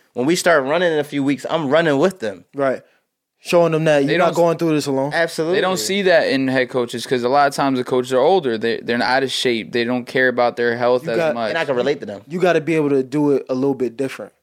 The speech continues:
Speaker 2: Which is
Speaker 1: Absolutely.
Speaker 3: Do it your way.
Speaker 1: Yes. So a lot of people is used to the standard n-
Speaker 2: Gerald
Speaker 1: typical
Speaker 2: Sargent.
Speaker 1: way. Absolutely. It don't gotta be
Speaker 3: It
Speaker 1: like that
Speaker 3: doesn't
Speaker 1: to get
Speaker 3: have
Speaker 1: it
Speaker 3: to.
Speaker 1: done.
Speaker 3: Thank you.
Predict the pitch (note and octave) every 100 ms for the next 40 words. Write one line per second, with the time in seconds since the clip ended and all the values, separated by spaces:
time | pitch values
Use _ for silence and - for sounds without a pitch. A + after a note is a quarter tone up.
0 | _ _ - G#3 E3 C#3+ B2+ A#3 F#3+ G3
1 | F#3 E3+ C#3 A2 - _ _ _ _ _
2 | _ _ _ D#3+ F3+ C#3+ - - D3 B2+
3 | - C3+ F3 E3+ F3+ C#3 B2+ - - A#2+
4 | G#2+ C3 B2+ - A2+ G2+ - A#2+ B2 A#2+
5 | A2 G2 - G2+ G#2 _ _ _ _ _
6 | _ _ _ D3+ D#3+ D3+ E3 C#3 C#3+ G#2
7 | F#2+ - D3 D3 D3+ E3+ F2+ G2 - _
8 | _ _ B2 C#3 B2+ B2 G#2+ C3 C#3 A2+
9 | C#3 C#3+ C3+ C3 C3 C3 A#2 G3 F#3 D#3+
10 | D#3 A2+